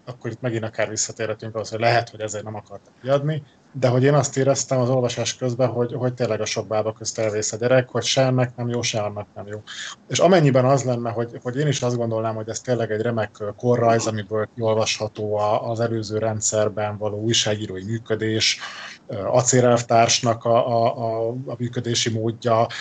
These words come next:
a népszabadság belső ügyei, stb., akkor nyilván azt mondanám, hogy nem igazán fér bele a pontatlanság, hiszen akkor ez egy korrajz lenne, de azt gondolom, hogy nem igazán olvasható ki belőle, legfeljebb egy-egy mondatban, egy-egy fejezet, egy-egy bekezdésében.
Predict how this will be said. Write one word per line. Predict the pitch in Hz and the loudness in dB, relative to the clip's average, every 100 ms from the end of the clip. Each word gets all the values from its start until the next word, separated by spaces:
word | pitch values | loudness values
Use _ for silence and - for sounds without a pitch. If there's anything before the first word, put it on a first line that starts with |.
| - - | -14 -10
a | |
népszabadság | 104 123 123 120 117 - 117 110 113 120 113 | 0 2 4 4 4 2 2 2 0 -6 -8
belső | 110 117 113 - 117 | -2 0 0 0 -2
ügyei, | 110 113 107 | -2 -2 -2
stb., | - 123 147 147 165 - - _ _ | -4 -2 0 2 2 0 -10 _ _
akkor | 165 160 - 139 143 | 4 4 4 4 4
nyilván | 143 123 113 | 4 2 0
azt | 117 | -4
mondanám, | 127 123 120 | -4 -2 -2
hogy | 120 | -4
nem | 120 | -4
igazán | 110 104 104 | -4 -4 -4
fér | 107 110 101 | -6 -6 -4
bele | 107 | -4
a | 104 | -4
pontatlanság, | - 110 120 - 127 120 120 | -6 -10 -6 -2 0 0 -2
hiszen | 120 - 110 | -2 -4 -4
akkor | 107 110 | -6 -4
ez | 107 | -4
egy | 107 - | -4 -4
korrajz | 110 104 101 | -4 -2 -4
lenne, | 113 120 135 | -2 0 2
de | 123 | 4
azt | 110 127 | 4 4
gondolom, | 131 131 | 4 2
hogy | 135 | 2
nem | 139 127 | 2 2
igazán | 110 107 107 | 2 0 0
olvasható | 110 110 - - 107 | 0 -2 -6 -8 -10
ki | 107 | -4
belőle, | 117 113 117 | 0 2 2
legfeljebb | 110 - 113 110 107 | 0 0 2 2 2
egy-egy | 110 107 101 | 0 -2 -2
mondatban, | 110 110 110 104 110 110 113 - - - - - | -2 0 0 0 2 2 0 -4 -10 -8 -10 -4
egy-egy | 113 113 - | 0 0 2
fejezet, | 113 107 107 113 110 | 4 4 4 2 2
egy-egy | 104 107 101 | -4 -6 -8
bekezdésében. | - - 98 90 104 92 - 101 101 117 127 | -8 -6 -8 -8 -4 -2 -2 -2 0 2 2